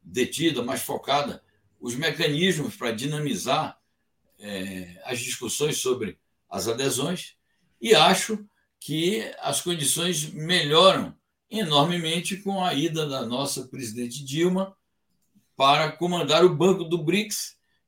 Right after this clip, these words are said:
que é um banco de fomento, e os bancos de fomento podem desempenhar um papel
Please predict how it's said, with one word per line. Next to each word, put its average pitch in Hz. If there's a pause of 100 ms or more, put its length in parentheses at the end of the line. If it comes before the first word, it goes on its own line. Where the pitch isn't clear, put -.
(140)
que 170
é 175
um 196
banco 147
de 139
fomento, 190 (460)
e 190
os 196
bancos 170
de 139
fomento 175 (180)
podem 165
desempenhar 156
um -
papel 147